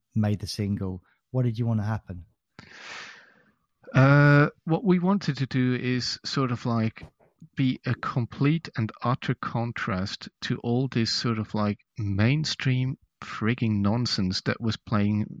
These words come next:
Speaker 2: was being played on the radio at the time.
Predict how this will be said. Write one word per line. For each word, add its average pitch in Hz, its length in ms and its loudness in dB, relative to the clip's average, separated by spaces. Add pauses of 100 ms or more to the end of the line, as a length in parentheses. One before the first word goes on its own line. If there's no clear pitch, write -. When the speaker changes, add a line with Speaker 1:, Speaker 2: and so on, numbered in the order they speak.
(220)
Speaker 2:
was 120 160 -2
being 113 220 0
played 98 340 0
on 90 100 0
the 85 80 -6
radio 85 520 -4
at 92 120 -8
the - 100 -12
time. - 320 -8